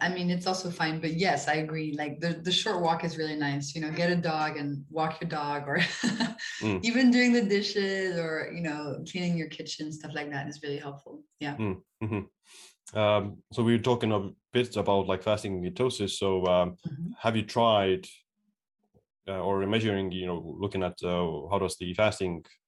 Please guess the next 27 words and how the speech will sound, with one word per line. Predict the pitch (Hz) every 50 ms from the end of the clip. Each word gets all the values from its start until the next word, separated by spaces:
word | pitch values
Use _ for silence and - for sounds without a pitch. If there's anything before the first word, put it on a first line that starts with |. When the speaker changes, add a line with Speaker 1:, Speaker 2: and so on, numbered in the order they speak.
| _ _ -
Speaker 2:
affect | 95 - 95 90 90 -
your | 90 85
blood | 90 87
sugar | 87 95 90 90
levels? | 90 87 85 85 - - - _ _ _ _ _ - - - _ _ - -
Speaker 1:
Totally. | 190 208 233 240 220 196 185 165 139
I | 175
mean, | 180 180 180 180 -
so | 180 - 190 185
when | 180 208 214
you're | 220 208 -
fasting, | - 185 185 202 196 - 196 175
you're | 170 165 160
not | 160 160 151 -
eating | 160 160 - 170 170 175
anything. | 180 185 196 - 208 214 226 233 240 - - - - - _ _
But | - 180
what's | 190 202 190 - 185
remarkable | 180 196 247 294 302 - - 196 185 185 180
is | 175 170 160
that | 160 147 156
your | 160 160 160
blood, | 156 165 160 156 - - _ -
your | 170 175 170
glucose | 175 214 202 214 190 - -
levels | 175 160 160 156 147 -
actually | - 165 175 175 - - 180 165 160 156 151 156 156